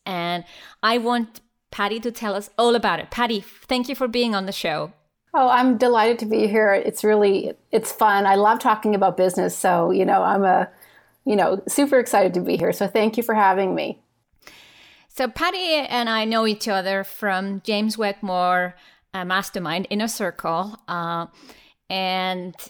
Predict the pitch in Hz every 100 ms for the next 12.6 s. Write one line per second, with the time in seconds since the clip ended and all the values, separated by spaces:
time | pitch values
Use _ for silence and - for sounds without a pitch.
0 | _ _ _ _ _ 185 226 247 240 247
1 | 247 277 - 254 214 226 226 214 190 185
2 | 220 - 226 220 208 190 190 185 185 190
3 | 196 - - 208 190 190 190 - 175 175
4 | 165 - - - 226 254 254 226 220 214
5 | 214 202 - 196 190 196 196 208 185 -
6 | 202 196 151 170 208 226 254 294 214 196
7 | 202 190 170 175 170 175 190 - 208 214
8 | 208 202 214 - 208 185 - 180 - 185
9 | 175 202 320 - 220 208 208 165 202 -
10 | 208 196 - 202 - - 208 - 247 262
11 | 254 220 220 190 190 190 208 214 190 175
12 | 156 165 - 233 220 208